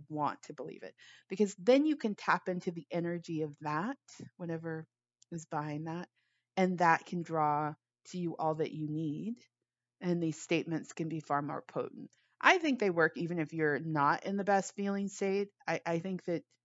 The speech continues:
I think repeating them over and over and over and over and over again just can create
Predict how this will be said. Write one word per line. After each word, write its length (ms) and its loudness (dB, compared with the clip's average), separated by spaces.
I 100 0
think 220 -2
repeating 420 -2
them 180 -2
over 280 -4
and 120 -2
over 280 -4
and 100 -6
over 260 -6
and 140 -8
over 260 -8
and 120 -6
over 280 -6
again 400 -4
just 360 -4
can 500 0
create 640 -2